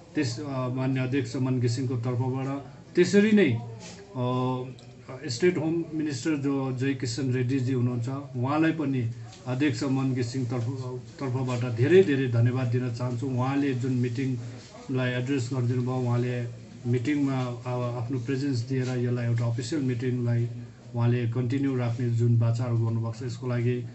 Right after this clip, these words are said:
अध्यक्ष मन घिसिङज्यूको तर्फबाट धेरै धेरै धन्यवाद। र साथै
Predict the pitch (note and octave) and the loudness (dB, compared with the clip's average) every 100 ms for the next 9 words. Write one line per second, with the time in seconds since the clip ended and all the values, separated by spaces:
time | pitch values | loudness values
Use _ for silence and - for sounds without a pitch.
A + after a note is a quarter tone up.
0 | - - B2 B2+ C3+ C#3+ B2+ B2 A#2 A2+ | -12 -6 0 2 2 0 0 0 2 0
1 | B2+ A#2+ A#2+ A#2 A#2 A#2 A#2 A#2+ A#2 A#2 | 0 2 2 2 2 2 2 4 4 4
2 | C#3 C#3+ B2 B2 A2 A#2 A#2+ C#3 - - | 4 2 2 0 2 4 4 2 -2 -6
3 | - - - - - B2 B2+ A#2 C#3+ D3+ | -18 -20 -20 -18 -6 -2 0 0 0 4
4 | E3 E3 | 6 6